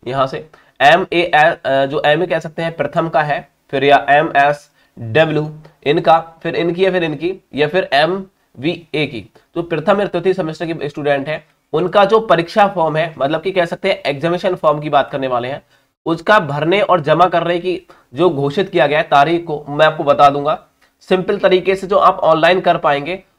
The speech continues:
ऑनलाइन करने की, ऑनलाइन भरने की लास्ट, आप देखो अगर आवेदन पत्र भरने की जो तिथि की बात की जाए वो पन्द्रह तारीख से भरे जा रहे हैं, पन्द्रह मार्च से, और बीस मार्च तक भरे जाएंगे, मतलब कि कल तक भरे जाएंगे। तो सभी छात्र कल तक अपना फॉर्म फिल कर दें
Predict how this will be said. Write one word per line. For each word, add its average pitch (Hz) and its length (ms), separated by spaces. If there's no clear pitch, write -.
ऑनलाइन 160 380
करने 185 380
की, 180 100
ऑनलाइन 170 520
भरने 151 340
की 185 140
लास्ट, 147 580
आप 135 200
देखो 165 220
अगर 170 140
आवेदन 160 400
पत्र 175 240
भरने 147 320
की 170 120
जो 170 120
तिथि 165 260
की 160 120
बात 131 200
की 135 100
जाए 135 240
वो 165 60
पन्द्रह 170 340
तारीख 180 280
से 196 120
भरे 156 200
जा 151 160
रहे 147 80
हैं, 165 60
पन्द्रह 156 300
मार्च 143 200
से, 170 160
और 139 120
बीस 185 340
मार्च 170 220
तक 175 100
भरे 156 220
जाएंगे, 143 280
मतलब 160 320
कि 190 100
कल 170 260
तक 170 140
भरे 156 220
जाएंगे। 143 320
तो 143 80
सभी 170 300
छात्र 180 360
कल 165 240
तक 180 200
अपना 165 220
फॉर्म 151 260
फिल 151 200
कर 135 120
दें 156 160